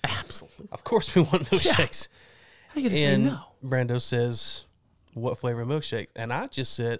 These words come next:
Speaker 2: "I just want some plain old honky vanilla milkshake."
Speaker 1: Yep.
Speaker 2: And I said, "I will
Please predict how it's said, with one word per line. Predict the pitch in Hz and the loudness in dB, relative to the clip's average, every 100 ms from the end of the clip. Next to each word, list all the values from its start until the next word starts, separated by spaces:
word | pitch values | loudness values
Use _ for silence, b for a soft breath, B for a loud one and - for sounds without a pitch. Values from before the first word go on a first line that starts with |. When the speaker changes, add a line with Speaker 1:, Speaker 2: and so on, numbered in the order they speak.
| - | -4
Speaker 2:
"I | 143 | -6
just | 175 | -4
want | 143 123 | -6 -6
some | 123 | -8
plain | 107 131 143 139 | -8 -6 -6 -4
old | 135 131 | -6 -6
honky | 123 123 131 120 | -6 -6 -6 -8
vanilla | 110 110 107 | -8 -8 -8
milkshake." | 104 98 - 82 67 | -10 -10 -10 -10 -2
Speaker 1:
Yep. | 117 - - B B B B B B B B _ - | 0 0 -8 B B B B B B B B _ -4
Speaker 2:
And | 123 117 120 | -4 -2 -4
I | |
said, | 117 123 117 | -6 -4 -4
"I | 120 123 | -4 -4
will | 120 113 | -6 -10